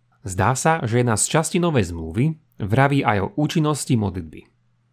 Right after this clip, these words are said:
Ježiš v Matúšovom evanjeliu povedal tieto slová: "Kto z vás je taký človek, že by dal synovi kameň, keď si prosí chlieb,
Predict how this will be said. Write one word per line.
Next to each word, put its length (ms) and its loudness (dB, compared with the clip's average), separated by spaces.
Ježiš 560 0
v 80 2
Matúšovom 480 2
evanjeliu 480 2
povedal 400 2
tieto 240 -2
slová: 480 -6
"Kto 240 2
z 80 0
vás 240 4
je 80 4
taký 240 0
človek, 560 -6
že 160 -2
by 80 2
dal 160 4
synovi 400 2
kameň, 480 2
keď 80 -4
si 160 0
prosí 320 0
chlieb, 400 -2